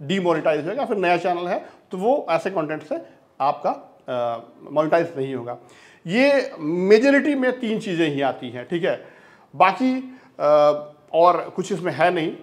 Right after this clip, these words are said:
समझने के लिए। अगर ये चीज़ें आप, अ, करते हैं, अगर इससे बचे रहें तो आपका चैनल जो है बचा रहेगा। फिलहाल इसके अलावा भी अगर आप कॉपीराइट और कम्युनिटी गाइडलाइंस वायलेशन करते हैं तो उसमें प्रावधान तो नहीं है, अ, मतलब कि आपका मोनेटाइजेशन बंद कर दिया जाएगा।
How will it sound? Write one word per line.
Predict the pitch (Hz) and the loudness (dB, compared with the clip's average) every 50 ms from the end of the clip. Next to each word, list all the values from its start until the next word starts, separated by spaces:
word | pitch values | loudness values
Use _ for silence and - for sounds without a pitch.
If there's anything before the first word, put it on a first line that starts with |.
| - - | -4 -2
समझने | 151 151 143 139 139 147 | 0 0 0 0 -2 -4
के | 131 143 | -6 -8
लिए। | 139 135 139 123 - - - - - _ - | -8 -8 -8 -10 -12 -16 -20 -20 -8 _ -2
अगर | 175 208 226 | 0 0 2
ये | 226 254 | 0 0
चीज़ें | - 247 247 247 262 | 0 0 0 2 4
आप, | 247 220 214 226 226 | 4 4 4 2 0
अ, | 220 190 175 165 | -2 -2 -2 -2
करते | - - 170 170 165 254 233 | 0 0 0 0 0 0 0
हैं, | 208 214 247 285 - - - - - | 0 0 0 -2 -6 -10 -16 -10 -6
अगर | 175 180 | -4 -4
इससे | 170 214 202 | -2 0 0
बचे | 175 185 175 - 233 | 0 2 2 2 2
रहें | 220 202 208 220 | 2 0 0 0
तो | 226 | -2
आपका | 196 175 175 170 | -4 -2 -4 -4
चैनल | - 170 165 170 175 185 185 - 226 | 0 0 0 2 0 -2 -4 -6 -8
जो | 160 160 | -6 -2
है | 147 147 165 - - - - - - | 0 0 -2 -2 -6 -16 -20 -4 -2
बचा | 151 147 147 143 | 0 2 4 4
रहेगा। | 151 143 135 131 131 - - - - _ - | 4 2 0 -2 -4 -8 -10 -18 -20 _ 0
फिलहाल | - 214 208 202 190 170 | 4 6 8 8 8 8
इसके | 180 190 190 - 254 | 6 2 0 0 2
अलावा | 208 196 190 196 208 226 247 233 | 2 4 4 4 4 4 4 4
भी | 202 220 233 | 2 0 -2
अगर | 233 196 175 180 175 | -2 0 2 2 2
आप | 180 175 180 175 - | 2 2 0 -4 0
कॉपीराइट | - 180 170 170 190 202 190 185 196 190 190 | 2 2 4 4 4 6 6 6 6 4 2
और | - 175 160 160 | 0 0 0 0
कम्युनिटी | 151 165 160 160 165 165 165 180 214 | 2 0 0 0 0 -2 -2 -2 0
गाइडलाइंस | 180 175 160 160 160 170 175 165 | 2 2 2 2 0 -2 -4 -2
वायलेशन | 156 151 151 151 143 160 175 165 | 0 0 0 0 0 -4 -4 -2
करते | 170 170 165 - 220 | -2 -2 -2 -2 -2
हैं | 196 180 196 196 - - - - - _ _ - | -2 -2 -4 -6 -10 -16 -20 -20 -20 _ _ 4
तो | 214 | 6
उसमें | 214 233 226 - 269 285 285 269 | 6 6 4 4 2 2 2 2
प्रावधान | - 214 202 196 208 196 170 165 220 277 294 262 | 4 4 4 4 4 2 0 0 0 0 2 2
तो | 269 254 | 2 2
नहीं | 247 254 277 302 | 4 4 4 4
है, | 254 214 196 247 - | 4 4 2 0 0
अ, | - - - - - - - - | -4 -10 -18 -20 -20 -14 -2 4
मतलब | 165 175 180 185 180 190 196 196 240 226 202 180 - - - 202 180 - | 6 8 8 8 8 6 4 4 2 0 0 -4 -14 -16 -14 -14 -12 -8
कि | - 214 214 | -2 4 6
आपका | 214 202 196 - 233 220 202 | 8 8 8 6 4 4 2
मोनेटाइजेशन | 165 160 165 165 165 165 180 170 165 170 202 160 | 2 2 2 2 4 6 4 4 4 2 0 2
बंद | 165 180 190 - | 2 2 2 2
कर | 143 156 143 | 2 0 0
दिया | 139 139 139 127 | 0 0 -2 -2
जाएगा। | 127 127 131 170 240 | -2 -2 -4 -6 -8